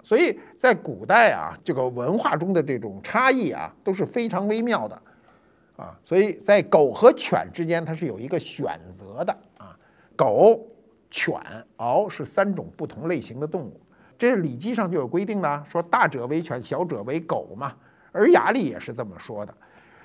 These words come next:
那么，呃，这个《尔雅》里怎么去解释呢？他说“未成毫狗”，什么叫未成毫啊？就是没长毛的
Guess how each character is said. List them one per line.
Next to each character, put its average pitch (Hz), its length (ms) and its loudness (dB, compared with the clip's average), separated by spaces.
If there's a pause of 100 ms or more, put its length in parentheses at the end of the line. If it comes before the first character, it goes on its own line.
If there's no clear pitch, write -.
(300)
那 254 160 4
么， 233 480 6 (340)
呃， 208 140 -10
这 196 180 2
个 175 320 8
《尔 220 160 6
雅》 247 160 10
里 226 120 2
怎 175 140 0
么 139 100 -6
去 196 200 -4
解 123 240 -4
释 151 160 -8
呢？ 147 160 -6
他 208 140 -6
说 214 280 2
“未 302 180 2
成 247 220 -4
毫 202 340 2
狗”， 101 480 -8
什 151 120 -6
么 196 80 -2
叫 254 140 6
未 233 160 4
成 220 200 0
毫 107 240 0
啊？ 196 160 8
就 175 100 0
是 160 40 2
没 175 140 2
长 170 200 4
毛 110 240 2
的 226 180 6